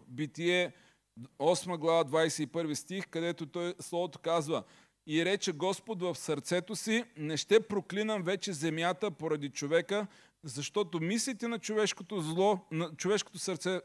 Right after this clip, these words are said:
извинете, са зло още от младените му.“ Виждате ли? Потопа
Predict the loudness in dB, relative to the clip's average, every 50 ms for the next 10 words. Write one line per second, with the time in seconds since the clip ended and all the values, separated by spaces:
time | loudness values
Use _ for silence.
0 | -6 -8 -6 -4 -4 -4 -4 -2 -2 -4 -4 -4 -8 -20 -20 -20 -20 -14 -8 0
1 | 2 4 4 4 2 -2 0 6 8 8 8 8 6 0 -20 -20 _ 0 2 2
2 | 2 2 0 -2 -2 -2 0 0 -2 -4 -10 -12 -8 -6 -6 -4 -4 -4 -6 -6
3 | -8 -10 -12 -14 -14 -16 -20 _ _ _ _ _ _ _ _ _ _ _ _ _
4 | _ _ _ _ _ _ _ _ _ _ _ _ _ _ _ _ _ _ _ _
5 | _ _ _ _ _ _ _ _ _ _ _ _ _ _ _ _ _ _ _ _
6 | _ _ -6 -4 -4 -4 -4 -6 -6 -6 -8 -10 _ -20 _ _ _ -10 -8 -4
7 | 0 0 0 0 0 -2 -2 -2 -2